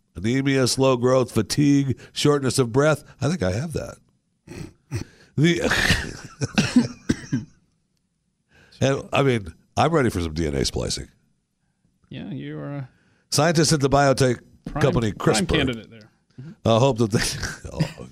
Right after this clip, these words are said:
Speaker 1: there's no question. I get letters all the time. You are the perfect specimen.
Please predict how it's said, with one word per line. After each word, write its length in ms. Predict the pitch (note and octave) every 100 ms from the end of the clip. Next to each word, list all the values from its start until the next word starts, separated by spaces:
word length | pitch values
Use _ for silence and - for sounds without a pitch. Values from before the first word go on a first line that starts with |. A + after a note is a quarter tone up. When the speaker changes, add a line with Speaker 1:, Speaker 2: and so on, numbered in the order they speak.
| D2+ D#2 _ _
Speaker 1:
there's 260 | G#2 F2 -
no 80 | -
question. 580 | - C2 - G2 F2 - - -
I 120 | A2+
get 160 | A2+
letters 320 | G2+ G#2+ G2+ F#2+
all 220 | F#2+ F#2+
the 100 | F2
time. 420 | - D2+ C#2 C#2 - _ _ _ _ _
You 300 | - A2 A#2+
are 80 | G#2
the 140 | F2 D#2
perfect 640 | - - F#2 E2+ D#2 C#2+ - _ _ _ _ _ _ _ _
specimen. 580 | - - B1 C2 A#1+